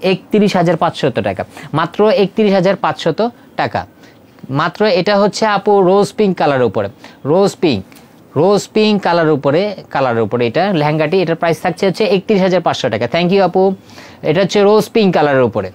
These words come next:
rose pink কালারের মধ্যে জোস একটি কালার। এবার দেখিয়ে দিব আপনাদের লেহেঙ্গাটিকে।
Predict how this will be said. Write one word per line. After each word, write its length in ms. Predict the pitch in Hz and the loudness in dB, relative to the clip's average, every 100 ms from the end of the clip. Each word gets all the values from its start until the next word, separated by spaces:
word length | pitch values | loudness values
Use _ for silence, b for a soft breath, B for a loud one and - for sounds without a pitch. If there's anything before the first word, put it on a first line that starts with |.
| - | -10
rose 320 | 120 147 180 - | -2 0 0 0
pink 220 | 208 190 | 0 2
কালারের 280 | 196 202 202 | 2 2 2
মধ্যে 320 | 202 214 294 - B B B B B - - - - | 2 2 0 -4 B B B B B -20 -20 -20 -6
জোস 240 | 135 175 165 | 0 2 2
একটি 260 | 165 156 | 0 0
কালার। 240 | 139 117 104 - - - - - - - - - - - - - - - - - - - - - B B B | 0 0 -2 -4 -20 -20 -20 -20 -20 -20 -20 -20 -20 -20 -20 -20 -20 -20 -20 -20 -20 -20 -16 -16 B B B
এবার 240 | 165 196 | 0 4
দেখিয়ে 280 | 190 202 220 | 4 4 4
দিব 120 | 214 | 4
আপনাদের 320 | 196 196 180 | 4 2 2
লেহেঙ্গাটিকে। 600 | 175 165 165 170 175 220 | 2 2 2 0 0 0